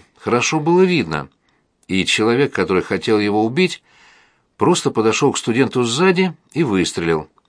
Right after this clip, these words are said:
Колозин упал, фонарь разбился — Немного крови попало на лист, висящий на кусте». Георгий Арсеньевич показал на пятно на листе. «А потом убийца, должно быть, перевёз тело к Одинцовым,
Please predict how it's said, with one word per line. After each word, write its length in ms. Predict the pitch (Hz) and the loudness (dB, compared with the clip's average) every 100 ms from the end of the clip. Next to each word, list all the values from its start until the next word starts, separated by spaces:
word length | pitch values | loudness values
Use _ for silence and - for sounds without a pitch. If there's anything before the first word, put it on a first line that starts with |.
| _ _ | _ _
Колозин 520 | - - 87 120 107 90 | -8 -2 2 2 2 0
упал, 520 | 85 - 117 139 139 _ _ _ | -2 0 0 0 -6 _ _ _
фонарь 360 | - 110 175 107 | -4 -2 0 2
разбился — 760 | 92 87 87 160 156 151 135 _ _ _ _ - | 2 2 0 0 0 -2 -6 _ _ _ _ -10
Немного 480 | 82 113 151 151 151 | -2 0 2 2 2
крови 280 | 165 175 139 | 2 2 2
попало 380 | 110 139 139 | 0 0 0
на 160 | 120 117 | 2 2
лист, 320 | 117 117 - | 2 0 0
висящий 520 | 110 104 113 101 - | -2 0 2 2 0
на 120 | 107 101 | -4 -4
кусте». 520 | 107 98 - 107 104 _ _ _ _ - _ _ | -2 -4 -2 -4 -6 _ _ _ _ -20 _ _
Георгий 320 | 85 87 90 92 | 2 4 4 4
Арсеньевич 440 | - 110 98 - - _ | 2 -2 -4 -6 -18 _
показал 380 | - 107 98 101 | -4 0 2 2
на 120 | 98 | 0
пятно 320 | 110 104 107 | -2 -2 -2
на 80 | 95 | 0
листе. 440 | 98 101 107 101 104 _ _ _ _ _ _ _ _ | 0 -2 -4 -4 -6 _ _ _ _ _ _ _ _
«А 120 | 98 | -4
потом 360 | 92 - 196 185 | -2 0 2 2
убийца, 460 | 127 117 131 131 110 | 2 2 0 0 0
должно 360 | 104 98 127 | 0 0 0
быть, 240 | 127 127 - _ - _ | 0 0 -2 _ -20 _
перевёз 480 | - 110 123 139 131 | -2 2 4 2 0
тело 320 | - 139 135 | 0 2 4
к 80 | 127 | 2
Одинцовым, 720 | 139 170 170 - 104 80 69 | 2 2 2 0 2 2 -2